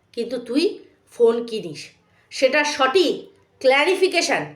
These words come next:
আজ অবধি তুই দিতে পারিসনি, আজ অবধি দিতে পারিসনি। তারপরে কি করলি?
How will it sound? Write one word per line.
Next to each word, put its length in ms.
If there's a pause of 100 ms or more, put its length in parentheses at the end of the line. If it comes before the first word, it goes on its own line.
(200)
আজ 320
অবধি 240
তুই 140
দিতে 280
পারিসনি, 420 (840)
আজ 380
অবধি 280
দিতে 260
পারিসনি। 460 (560)
তারপরে 400
কি 180
করলি? 340